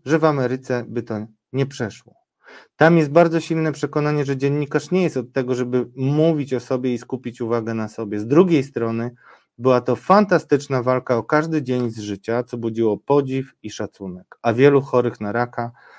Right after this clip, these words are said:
zapewne inspirowało i wielu pomagało.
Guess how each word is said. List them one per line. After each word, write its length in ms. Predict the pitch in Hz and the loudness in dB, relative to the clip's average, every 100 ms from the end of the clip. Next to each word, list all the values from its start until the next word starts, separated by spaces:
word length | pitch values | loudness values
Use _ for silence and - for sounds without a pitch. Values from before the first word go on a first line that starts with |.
| _ - | _ 2
zapewne 640 | 180 175 151 131 139 139 | 4 8 6 6 -2 -2
inspirowało 880 | 135 123 - 123 117 113 113 110 - | -4 -6 -2 0 0 0 0 0 -4
i 80 | 101 | -6
wielu 360 | 101 104 101 101 _ _ _ _ _ | -4 -4 -4 -10 _ _ _ _ _
pomagało. 720 | 139 143 127 107 90 82 - | 2 4 2 0 -4 -8 -16